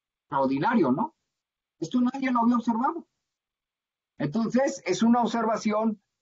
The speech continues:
que nos permite decir que, que el,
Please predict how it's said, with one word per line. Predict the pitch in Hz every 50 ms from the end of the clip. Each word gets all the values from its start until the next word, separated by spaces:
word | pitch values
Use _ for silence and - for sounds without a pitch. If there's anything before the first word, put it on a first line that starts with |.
| _ _
que | _ - 170
nos | 175 180 160 -
permite | - 175 170 165 180 208 214 - - 214 220
decir | 202 196 190 - - 185 185 190 - _ _ _ _ _ _ _ _ _ _ _
que, | - 381 381 311 - - _ _ _ _ _ _ _ _ _ _ _ _ _ _ _ _ _
que | - 175 170 170
el, | 170 165 160 160 -